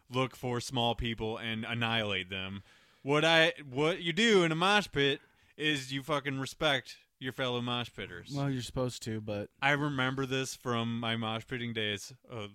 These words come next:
Speaker 1: so many years ago.
Speaker 2: Yeah, you're supposed to, but that doesn't really
Speaker 1: Um,
Speaker 2: happen.
Speaker 1: I do also do not punch people in the face.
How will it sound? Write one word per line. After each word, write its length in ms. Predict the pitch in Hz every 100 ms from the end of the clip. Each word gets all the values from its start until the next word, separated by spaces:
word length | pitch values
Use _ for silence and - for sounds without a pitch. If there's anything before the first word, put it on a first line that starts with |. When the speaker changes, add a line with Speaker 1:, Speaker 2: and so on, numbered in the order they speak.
| _
Speaker 1:
so 220 | - -
many 200 | 110 110
years 260 | 110 107 95
ago. 300 | 98 95 95
Speaker 2:
Yeah, 160 | 113 120
you're 140 | 127 127
supposed 400 | - 160 147 -
to, 80 | 117
but 140 | 113
that 180 | 117 113
doesn't 240 | 113 104 85
really 140 | 120
Speaker 1:
Um, 320 | 113 117 117 110
Speaker 2:
happen. 200 | 107 104 -
Speaker 1:
I 100 | 127
do 360 | 110 143 165 -
also 580 | 170 208 180 156 151 143
do 220 | 131 151
not 280 | 147 147 -
punch 360 | 156 151 147
people 340 | - 123 123 120
in 60 | 110
the 80 |
face. 640 | - 135 113 104 - -